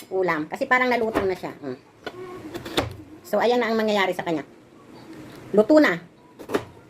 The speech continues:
Oh. Pero pwede siya. Kasi hindi naman siya sira eh. Mm. Ito na ang nangyari. Pwede naman. Pwede pa, pero ayan na nga. Luto. <laughs>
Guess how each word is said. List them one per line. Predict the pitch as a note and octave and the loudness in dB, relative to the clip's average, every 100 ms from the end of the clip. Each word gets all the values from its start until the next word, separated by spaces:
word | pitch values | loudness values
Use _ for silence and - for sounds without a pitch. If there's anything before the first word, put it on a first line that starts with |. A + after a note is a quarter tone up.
| - - - - - - | -14 -14 -14 -18 -2 6
Oh. | F#3+ D3+ B2 - - - - - - - - - - - - - - - | 6 6 0 -16 -20 -20 -20 -20 -20 -20 -20 -20 -20 -18 -16 -16 -16 2
Pero | D#4 F4 F4 | 4 6 4
pwede | F#4 C4+ C4 | 2 0 2
siya. | F#4 F4+ - - - - - - | 2 0 -2 -16 -20 -20 -18 -10
Kasi | - F4+ | 2 6
hindi | F4 | 6
naman | E4 | 6
siya | E4 D#4 | 2 2
sira | B3 B3 | 4 4
eh. | F3 - - - - - - - - - - - | 0 -4 -14 -18 -18 -18 -16 -16 -12 -8 -8 -4
Mm. | F3+ F3 D3+ - - - - - - - | 2 4 2 -4 -14 -16 -16 -16 -18 -2
Ito | A#3 E4 | 6 8
na | D#4+ | 8
ang | D#4 | 4
nangyari. | C#4+ B3 G3 F#3 - | 4 2 2 -2 0
Pwede | D#4 | 4
naman. | F#4 D#4+ A#3+ A#3 - - - - - - - - | 6 6 4 -2 -14 -20 -20 -20 -20 -20 -20 0
Pwede | C4 D4+ E4+ | 4 6 6
pa, | D4+ | 4
pero | C4+ C#4 | 4 2
ayan | C#4+ C#4+ | 2 0
na | B3+ | 0
nga. | G#3 - - - - - - - | -2 -4 -14 -20 -20 -20 -20 2
Luto. | - - A#3 - - - - - - - - - - - - - - - - | 6 8 6 4 -10 -20 -20 -20 -20 -20 -18 -14 -10 -8 -10 -12 -14 -14 -6
<laughs> | - A3 A3+ G#3+ - | -4 -2 -4 -6 -10